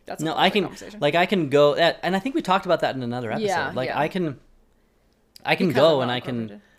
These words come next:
Speaker 2: register that same trade name.
Speaker 1: Yeah.
Speaker 2: Right? Like, 'cause,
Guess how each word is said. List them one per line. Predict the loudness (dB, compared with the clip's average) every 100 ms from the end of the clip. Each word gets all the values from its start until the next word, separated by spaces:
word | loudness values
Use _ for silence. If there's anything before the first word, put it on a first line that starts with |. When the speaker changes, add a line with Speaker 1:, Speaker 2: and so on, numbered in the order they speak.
| _
Speaker 2:
register | -4 -2 -2 -4 -4
that | -4 -4
same | -6 -6 -6 -10 -12
trade | -8 -6 -6
name. | -14 -16 -20
Speaker 1:
Yeah. | -18 -14 -14 -16 -12
Speaker 2:
Right? | -6 -4 -2
Like, | -4 -6 -12 -20 _ _ 0
'cause, | 0